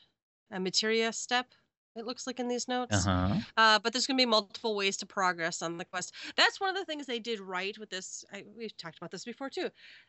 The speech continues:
Speaker 1: I feel like the fact that they let you, like, farm the crystals and other jobs, and there's multiple ways to get all the unidentified stuff,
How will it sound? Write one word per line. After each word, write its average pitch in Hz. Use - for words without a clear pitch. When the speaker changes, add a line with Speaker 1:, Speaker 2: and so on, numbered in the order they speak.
Speaker 1:
I 208
feel 220
like 196
the 214
fact 196
that 196
they 190
let 185
you, 208
like, 185
farm 196
the 202
crystals 202
and 202
other 185
jobs, 190
and 156
there's 160
multiple 180
ways 175
to 185
get 175
all 170
the 160
unidentified 185
stuff, 170